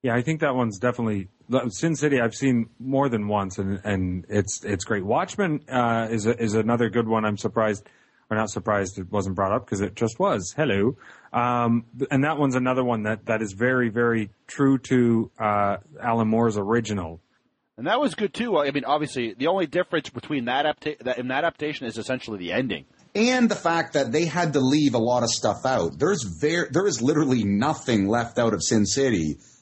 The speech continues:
Speaker 3: I mean,
Speaker 1: Yeah.
Speaker 3: he, he keeps the entire story into it. And that doesn't necessarily make it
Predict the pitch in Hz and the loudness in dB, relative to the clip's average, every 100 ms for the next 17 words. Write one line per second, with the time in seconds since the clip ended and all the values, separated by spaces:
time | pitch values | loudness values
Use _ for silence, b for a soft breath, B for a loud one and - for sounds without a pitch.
0 | b 107 123 117 - B 113 101 92 151 | b 2 4 4 0 B -6 -4 0 0
1 | 131 190 - 190 165 - 147 127 117 139 | 2 0 2 0 0 0 2 2 2 2
2 | 127 110 - 143 120 113 143 107 90 135 | 2 0 0 2 2 2 2 2 0 0
3 | 175 - 294 240 208 180 - 180 160 139 | -2 0 0 0 0 0 0 2 4 4
4 | 143 139 123 - | 2 2 -2 -2